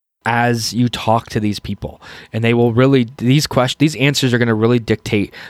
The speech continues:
the, the underlying requirements that the customer, i-, in your case, doesn't even know those requirements. So keep that in mind. That was, uh, the second question on business requirements. So going to the third question, what's the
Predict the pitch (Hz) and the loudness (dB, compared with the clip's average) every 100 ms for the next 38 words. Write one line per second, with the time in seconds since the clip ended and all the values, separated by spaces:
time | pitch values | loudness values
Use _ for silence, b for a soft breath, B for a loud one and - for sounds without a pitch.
0 | - 107 101 104 110 113 110 110 107 - | -2 -2 0 0 2 4 4 2 0 0
1 | 110 113 135 143 113 95 - - 107 113 | 0 2 2 2 0 0 -2 -10 -4 -2
2 | - 117 110 - _ _ - 104 - 110 | 0 -2 -2 -8 _ _ -8 -6 -2 -2
3 | 110 113 - 104 - B B B B 131 | 0 0 0 0 -2 B B B B -6
4 | - 127 120 120 107 98 104 110 85 - | -2 0 2 2 0 2 2 2 0 -6
5 | - 107 98 95 90 80 67 - - - | -2 0 0 -2 -2 -4 -6 -14 -6 0
6 | 104 95 _ _ - 160 151 135 120 107 | 0 -2 _ _ -2 -2 0 0 0 -2
7 | 90 58 - b b b b b _ 139 | -2 -6 -14 b b b b b _ 0
8 | 135 151 147 135 135 131 123 B B B | 2 2 2 4 4 4 2 B B B
9 | 123 131 165 160 156 151 147 143 131 117 | -6 -2 -2 -2 -2 0 0 -2 -2 -2
10 | 127 131 110 113 - 208 214 208 196 - | -2 -4 -8 -10 -2 0 2 2 0 0
11 | 127 131 127 107 104 180 277 - 110 98 | 2 2 0 -4 -2 0 0 0 -2 -2
12 | - 135 B B B - 117 - - | -4 -6 B B B -2 -2 0 -4